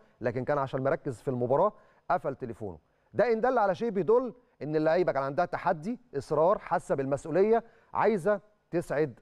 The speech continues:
جمهورها. اخرج الى فاصل، وبعد الفاصل لسه عندي كواليس واخبار مهمه جدا من معسكر الاهلي، وهنتابع مع بعض باذن الله فور الوصول البعثه كل الاخبار وكل اللقطات والكواليس الحصريه لعوده سوبر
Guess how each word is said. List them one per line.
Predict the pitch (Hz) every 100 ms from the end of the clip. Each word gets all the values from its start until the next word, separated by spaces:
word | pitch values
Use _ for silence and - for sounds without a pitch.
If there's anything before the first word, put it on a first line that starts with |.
| _ 101
جمهورها. | 139 117 95 76 71 _ _ _ _ -
اخرج | 196 208 190
الى | 165
فاصل، | 247 240 269 226 _ _ _ -
وبعد | 104 202 170
الفاصل | 151 170 226 226 175
لسه | 196 180
عندي | 175 180
كواليس | 156 139 170 208 151
واخبار | 143 110 185
مهمه | 175 170 196
جدا | 160 196 131 101 90
من | 131
معسكر | 127 151 - 147
الاهلي، | 117 208 208 226 - _ -
وهنتابع | 120 156 147 214 202
مع | 156
بعض | 147 175 156
باذن | 135 120 143
الله | 139 165
فور | 151 170 156 135
الوصول | 123 - 165
البعثه | 139 110 190 185 220 214 _ _
كل | - 185
الاخبار | 160 147 107 160 202 208
وكل | 123 113 160 180
اللقطات | 151 135 127 156 202 -
والكواليس | 127 117 127 139 165
الحصريه | 165 131 - 156 165 147
لعوده | 120 190 202 220 - _ _ _ _
سوبر | - - 220 170 123 95